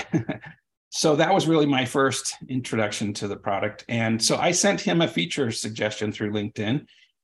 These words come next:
and he contacted me and said, "Let's talk about it," which turned into an interview.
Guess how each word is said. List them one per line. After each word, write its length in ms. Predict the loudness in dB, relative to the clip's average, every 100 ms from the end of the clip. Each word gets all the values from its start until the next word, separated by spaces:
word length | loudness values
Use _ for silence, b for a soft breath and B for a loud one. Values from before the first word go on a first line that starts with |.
| _
and 140 | 0
he 80 | 2
contacted 580 | 2 2 4 2 2 2
me 140 | 4
and 160 | 4 2
said, 280 | 2 2 2
"Let's 260 | 0 -2
talk 260 | -8 -10 -10
about 280 | -6 -6 -4
it," 260 | -8 -12 -8
which 300 | -6 -6 -2
turned 200 | 0 0
into 220 | 0 0
an 100 | 0
interview. 380 | 0 -2 -8